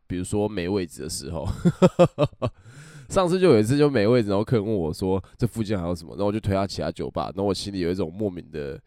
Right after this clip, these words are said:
成就感，就觉得：“哦，我好棒哦，我做了一件好事。”但就是因为我们没位置了。好，然后或者说就是有一些客人他们也会，也会问我说：“就是比如说他去其他酒吧喝。”问我觉得适不适合。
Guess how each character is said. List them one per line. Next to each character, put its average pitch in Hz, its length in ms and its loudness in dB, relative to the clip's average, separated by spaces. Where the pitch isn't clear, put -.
成 - 200 -4
就 101 160 -2
感， 67 160 -8
就 80 140 -10
觉 76 60 -8
得 78 100 -6
：“哦， 110 60 -4
我 90 260 -2
好 90 140 -2
棒 95 240 -2
哦， 78 80 -8
我 78 100 -6
做 110 140 -4
了 87 40 -2
一 78 40 -6
件 95 120 -6
好 71 220 -8
事。” 80 320 -12
但 110 120 -6
就 98 120 -8
是 92 100 -6
因 - 20 -2
为 85 80 -4
我 - 0 -
们 71 140 -14
没 64 100 -10
位 78 200 -4
置 - 180 -18
了。 65 80 -14
好， 92 200 0
然 117 120 4
后 180 100 6
或 190 200 6
者 98 100 2
说 147 240 4
就 147 100 -4
是 131 400 0
有 107 160 4
一 151 40 4
些 185 160 0
客 190 140 0
人 135 100 4
他 123 140 -2
们 143 100 -2
也 87 80 0
会， 120 400 2
也 98 160 2
会 139 120 6
问 185 220 0
我 71 240 -2
说： 95 460 0
“就 107 120 -4
是 98 280 2
比 90 80 -2
如 87 40 0
说 104 120 2
他 104 180 0
去 107 220 -2
其 - 100 -6
他 85 160 0
酒 - 160 -4
吧 87 160 -2
喝。” 85 420 -4
问 139 120 0
我 78 140 -2
觉 76 140 -6
得 80 80 -2
适 117 240 -2
不 80 100 -4
适 80 300 -2
合。 92 120 -6